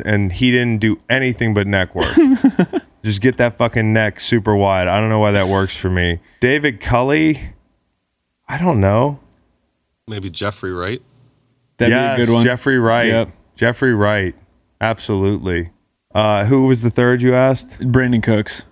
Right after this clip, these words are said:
Speaker 2: I wonder if Thomas Jones could play Brandon Cooks.
Speaker 1: He looks young. Cooks is
Speaker 2: Yeah.
Speaker 1: a young looking guy, dude. Like, he just looks like a rookie to me. I don't mean that disrespectfully. Just looks like a kid. Time to talk about your, uh, your Broncos, man.
Speaker 2: The ponies.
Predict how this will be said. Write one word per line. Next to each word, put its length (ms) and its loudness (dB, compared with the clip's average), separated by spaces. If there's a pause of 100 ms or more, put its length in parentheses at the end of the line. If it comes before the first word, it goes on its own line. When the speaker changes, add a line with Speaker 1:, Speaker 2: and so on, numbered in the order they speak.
(140)
Speaker 2:
I 20 2
wonder 220 2
if 100 -2
Thomas 360 0
Jones 340 0
could 180 -2
play 140 0
Brandon 340 0
Cooks. 220 -6
Speaker 1:
He 60 0
looks 240 0
young. 420 0
Cooks 400 -4
is 100 2
Speaker 2:
Yeah. 140 2
Speaker 1:
a 40 0
young 420 0
looking 360 -2
guy, 320 0
dude. 400 -4 (160)
Like, 220 -2
he 140 0
just 260 -2
looks 400 -4
like 160 0
a 60 0
rookie 360 0
to 140 -8
me. 300 -6 (180)
I 80 -2
don't 100 0
mean 140 0
that 180 -4
disrespectfully. 720 -8 (520)
Just 100 -20
looks 160 -12
like 100 -6
a 60 -12
kid. 320 -4 (580)
Time 200 0
to 80 -8
talk 140 0
about 180 0
your, 300 2
uh, 340 2 (420)
your 100 -2
Broncos, 600 -2
man. 320 0
Speaker 2:
The 80 0
ponies. 680 2